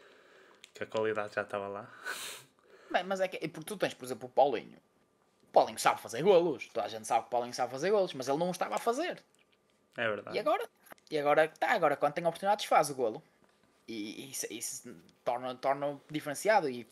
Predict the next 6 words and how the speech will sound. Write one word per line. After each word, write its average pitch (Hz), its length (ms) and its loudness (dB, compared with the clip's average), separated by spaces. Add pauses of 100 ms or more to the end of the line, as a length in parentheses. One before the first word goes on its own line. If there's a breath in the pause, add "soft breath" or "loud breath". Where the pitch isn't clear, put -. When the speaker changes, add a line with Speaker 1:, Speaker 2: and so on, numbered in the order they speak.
(100)
Speaker 2:
fez, 131 300 -8 (380 loud breath)
fez 156 120 0
muita 170 280 2
falta 156 500 4
ao 143 140 4
Sporting 135 640 2